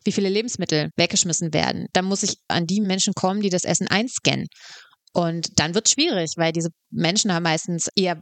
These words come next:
weniger einen Zugang, die haben manchmal noch nicht mal eigene E-Mail-Postfächer, weil die in der hierarchischen Ordnung sozusagen nicht besonders hochgestellt sind und dementsprechend, <laughs> aber dann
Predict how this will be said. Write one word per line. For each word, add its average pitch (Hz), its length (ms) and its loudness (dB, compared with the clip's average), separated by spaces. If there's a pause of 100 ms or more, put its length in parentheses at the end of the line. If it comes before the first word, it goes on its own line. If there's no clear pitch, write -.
weniger 180 300 0
einen 156 80 0
Zugang, 196 340 0
die 185 100 0
haben 208 80 2
manchmal 208 220 0
noch 190 80 0
nicht 190 120 -4
mal 185 120 2
eigene 165 240 2
E-Mail-Postfächer, 160 800 0
weil 147 220 0
die 160 200 -2
in 165 140 0
der 160 220 0 (520)
hierarchischen 170 640 0
Ordnung 175 360 0
sozusagen 165 560 0
nicht 175 180 -4
besonders 165 420 0
hochgestellt 160 580 2
sind 180 260 -2
und 160 140 -2
dementsprechend, 165 640 0
<laughs> - 20 -8
aber 156 160 0
dann 175 180 -2